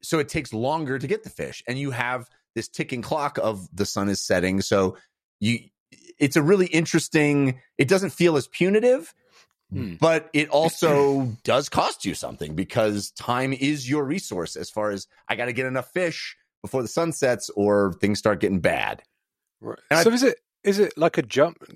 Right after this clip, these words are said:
Speaker 2: Is, you said it was a horror game. Is it more jump scary or is it more
Speaker 1: No.
Speaker 2: like a tension, a building,
Speaker 1: Tension. It's
Speaker 2: rising horror kinda?
Speaker 1: Yeah, it's push your
Speaker 2: Right.
Speaker 1: luck. It's stuff's out there. It's, "Oh my gosh, they're gonna destroy my boat."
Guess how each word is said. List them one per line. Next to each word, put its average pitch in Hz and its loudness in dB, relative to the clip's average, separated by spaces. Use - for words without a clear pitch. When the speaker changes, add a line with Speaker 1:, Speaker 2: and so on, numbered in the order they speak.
Speaker 2:
Is, 143 -2
you 160 -6
said 147 2
it 131 2
was 127 -4
a 123 -2
horror 139 4
game. 92 0
Is 92 -8
it - -6
more 123 0
jump 143 2
scary 254 2
or 147 8
is 120 4
it 127 4
more 127 6
Speaker 1:
No. 123 6
Speaker 2:
like 113 2
a 113 -6
tension, 123 -4
a 104 -6
building, 117 2
Speaker 1:
Tension. 101 4
It's - -
Speaker 2:
rising 107 4
horror 98 2
kinda? 95 -8
Speaker 1:
Yeah, 101 -2
it's 139 -4
push 208 0
your 196 0
Speaker 2:
Right. 175 0
Speaker 1:
luck. 156 0
It's 117 -4
stuff's - -4
out 123 -2
there. 117 0
It's, 110 -4
"Oh 120 0
my 123 0
gosh, 110 0
they're 117 -4
gonna 104 -2
destroy 110 -2
my 104 2
boat." 87 2